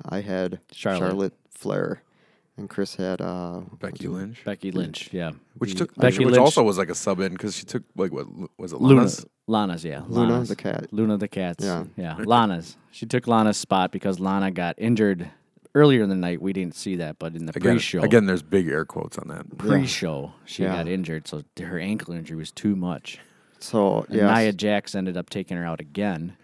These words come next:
Speaker 1: So
Speaker 2: I
Speaker 1: Chris,
Speaker 2: believe,
Speaker 1: uh,
Speaker 2: right? Yeah,
Speaker 1: yeah,
Speaker 2: so.
Speaker 1: Chris beat me out in the, for the, to win the pot of the, uh, Women's Royal Rumble. And then he had Strowman, who was
Speaker 2: Mm-hmm.
Speaker 1: the favorite for the men's,
Speaker 2: Oh,
Speaker 1: and we're
Speaker 2: yeah.
Speaker 1: like, "We can't have Chris win
Speaker 2: Yeah, 'cause
Speaker 1: both."
Speaker 2: Cena had a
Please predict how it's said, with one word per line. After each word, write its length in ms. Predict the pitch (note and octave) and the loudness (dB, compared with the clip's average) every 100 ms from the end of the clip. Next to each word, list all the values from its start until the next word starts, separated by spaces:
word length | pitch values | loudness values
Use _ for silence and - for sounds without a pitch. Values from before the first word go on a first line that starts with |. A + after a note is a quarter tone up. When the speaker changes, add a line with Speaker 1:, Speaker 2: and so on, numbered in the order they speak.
| _ | _
Speaker 1:
So 220 | - - - | -16 -14 -12
Speaker 2:
I 40 | - | -2
Speaker 1:
Chris, 200 | A#2+ F#2 | 0 2
Speaker 2:
believe, 160 | F#2 | 2
Speaker 1:
uh, 40 | G2 | 2
Speaker 2:
right? 420 | G2+ G2 G2+ - | 2 0 -4 -10
Yeah, 120 | E2 - | -10 -2
Speaker 1:
yeah, 220 | G#2 F#2+ | 0 0
Speaker 2:
so. 60 | |
Speaker 1:
Chris 220 | - A#2+ - | -2 -6 -4
beat 260 | - A2+ | -2 0
me 100 | A2 | 2
out 200 | G#2 G2+ | 0 0
in 120 | G2+ F#2+ | -2 -2
the, 260 | F#2 F#2 - _ _ _ _ _ | -2 -4 -8 _ _ _ _ _
for 100 | - | -4
the, 260 | G2+ F#2 - - | 0 0 -2 -8
to 100 | - | -4
win 300 | G#2+ G#2+ G#2 | 0 2 2
the 160 | G2+ G2 | 2 0
pot 420 | - G#2+ G2+ - - | 0 2 2 -2 -6
of 220 | G2 G2 | -6 -4
the, 260 | G2+ G2 | -2 0
uh, 320 | G2 G2 G#2 G#2 _ - | -2 -2 -4 -6 _ -8
Women's 340 | A2+ A2 G#2+ | -4 -2 0
Royal 220 | G2+ G2 F#2+ | 0 0 0
Rumble. 300 | G2 G2 G2+ | 0 2 2
And 100 | A2 | 4
then 100 | A#2 | 2
he 180 | G#2 C#3+ | 4 4
had 340 | F3 B2+ G2 - | 4 2 0 -6
Strowman, 720 | - - B2 E3 B2 G2+ G2+ _ _ _ _ _ _ - | -10 4 8 8 6 2 -4 _ _ _ _ _ _ 2
who 100 | C#3+ | 6
was 80 | F3 | 6
Speaker 2:
Mm-hmm. 60 | E3+ | 4
Speaker 1:
the 60 | |
favorite 400 | - C3+ C3+ C3+ | 6 8 8 6
for 80 | C3+ | 4
the 80 | A#2+ | 4
men's, 240 | A#2 C3 | 6 8
Speaker 2:
Oh, 80 | C3+ | 8
Speaker 1:
and 80 | A2 | 6
we're 60 | A2+ | 6
Speaker 2:
yeah. 60 | G#2+ | 4
Speaker 1:
like, 120 | G2 | 2
"We 60 | - | 0
can't 220 | D#3+ C#3+ | 0 2
have 180 | A2 - | 0 -2
Chris 280 | A2+ G2+ - | -2 -2 2
win 140 | G2+ | 2
Speaker 2:
Yeah, 80 | F#2+ | 2
'cause 180 | G2 G#2 | 0 6
Speaker 1:
both." 120 | A2+ | 8
Speaker 2:
Cena 240 | G#2+ C#3 | 10 8
had 240 | B2 A2 G#2+ | 4 4 4
a 220 | F#2 F#2 | 2 0